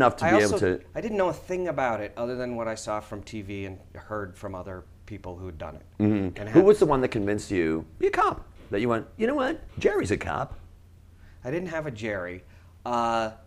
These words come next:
Speaker 2: but I did a ride along with Peter Moskos when he was with the Baltimore Police Department, and he is Andrew Moskos' brother.
Speaker 1: Andrew of the, uh,
Speaker 2: Uh, Boom
Speaker 1: Boom
Speaker 2: Chicago,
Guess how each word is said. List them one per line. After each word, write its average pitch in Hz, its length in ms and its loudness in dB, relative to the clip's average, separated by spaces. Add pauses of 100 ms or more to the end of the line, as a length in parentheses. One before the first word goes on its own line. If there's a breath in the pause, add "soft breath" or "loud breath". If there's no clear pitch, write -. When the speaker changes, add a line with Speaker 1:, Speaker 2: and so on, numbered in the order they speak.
(300)
Speaker 2:
but 135 140 0
I 135 220 2
did 139 300 -6
a 160 60 0
ride 139 300 0
along 135 260 0
with 117 220 -8
Peter 120 200 -6
Moskos 113 680 -4
when 107 100 -10
he 117 180 -8
was 107 220 -6
with 104 140 -12
the 104 40 -12
Baltimore 107 440 -4
Police 98 280 -12
Department, 101 480 -8
and 101 160 -10
he 147 460 -4
is 113 140 -8
Andrew 139 320 -8
Moskos' 90 600 -10
brother. 98 440 -10
Speaker 1:
Andrew 104 280 4
of 90 200 2
the, 82 280 4
uh, - 40 -2
Speaker 2:
Uh, 80 240 4
Boom - 100 2
Speaker 1:
Boom 95 100 4
Speaker 2:
Chicago, 76 420 0